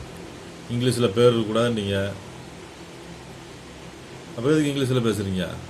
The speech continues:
வெளிநாட்டுல போய் பேசுங்க, அதனால ஒண்ணும் இல்ல. பக்கத்து நாடு போங்க, பேசுங்க, இது தப்புன்னு சொல்லல. அவங்களுக்கு தமிழ் தெரியாதுல்ல.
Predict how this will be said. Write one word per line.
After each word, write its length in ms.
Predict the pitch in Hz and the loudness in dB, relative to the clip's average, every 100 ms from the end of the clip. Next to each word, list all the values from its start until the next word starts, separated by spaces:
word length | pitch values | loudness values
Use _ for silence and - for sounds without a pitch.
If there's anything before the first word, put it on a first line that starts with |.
| - - - - - - - - - - - - - - - 151 | -14 -14 -16 -16 -16 -16 -16 -16 -16 -16 -18 -18 -18 -18 -6 2
வெளிநாட்டுல 340 | 196 208 175 | 6 8 8
போய் 140 | 143 127 | 6 6
பேசுங்க, 240 | - 110 107 | 4 0 2
அதனால 200 | 131 127 | 4 4
ஒண்ணும் 220 | 120 127 110 | 2 0 0
இல்ல. 100 | 87 - - | -2 -6 -6
பக்கத்து 320 | 113 123 123 | 0 0 4
நாடு 160 | 123 117 113 | 2 2 0
போங்க, 240 | 113 117 117 117 - - - - - - - | 0 2 2 0 -2 -14 -16 -16 -16 -8 4
பேசுங்க, 420 | 123 117 113 117 | 4 4 0 2
இது 100 | 117 147 | 4 4
தப்புன்னு 360 | 135 127 139 107 | 2 0 -2 0
சொல்லல. 240 | 101 92 82 - - - - - - - | 0 0 -2 -6 -14 -14 -14 -14 -14 -6
அவங்களுக்கு 380 | 110 127 131 120 123 | 0 4 4 4 2
தமிழ் 240 | 117 120 107 | 2 2 2
தெரியாதுல்ல. 360 | 104 101 101 | 2 4 2